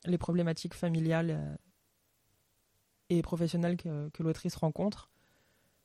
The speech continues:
Et, parce que ouais, l'élément qui ouvre le livre est très très dur, et on comprend totalement l'envie d'isolement que ressent Maureen, même si elle nous explique qu'il est pas totalement lié à sa volonté d'éloignement. Euh, on comprend qu'elle est, qu'elle est très envie de, de se couper de tout ça.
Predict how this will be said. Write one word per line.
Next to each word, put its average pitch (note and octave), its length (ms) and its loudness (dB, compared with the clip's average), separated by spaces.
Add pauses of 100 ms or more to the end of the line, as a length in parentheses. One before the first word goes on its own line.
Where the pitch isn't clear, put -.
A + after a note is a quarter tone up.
(500)
Et, D#3 340 0 (180)
parce - 80 -16
que E3+ 120 -2
ouais, D#3+ 160 2
l'élément F3+ 360 4
qui G3 140 -4
ouvre F#3 180 2
le F3 100 6
livre F#3 280 2
est D#3+ 200 -2
très - 180 -4
très G3 160 0
dur, F3+ 260 0 (120)
et E3+ 100 2
on D#3+ 40 2
comprend E3+ 300 -2
totalement F#3 340 0
l'envie F3+ 300 2
d'isolement F3 380 2
que - 100 -8
ressent E3 260 -2
Maureen, E3+ 400 2 (540)
même F#3+ 220 4
si - 80 2
elle G3 80 4
nous F#3+ 120 6
explique F3+ 260 -2
qu'il G3 120 2
est E3 60 4
pas F#3+ 100 4
totalement F3 460 2
lié F3+ 260 2
à E3+ 80 2
sa E3+ 220 0
volonté E3 360 0
d'éloignement. D#3+ 600 2 (2250)
Euh, D#3+ 120 4
on D#3 140 2
comprend E3 280 2
qu'elle E3 160 0
est, C#3+ 180 0
qu'elle D#3+ 160 -2
est D3+ 60 2
très E3+ 240 2
envie E3 180 4
de, D3+ 200 2
de D#3+ 120 0
se D#3 100 -4
couper D#3+ 260 -8
de - 60 -20
tout - 140 -12
ça. D3+ 240 -8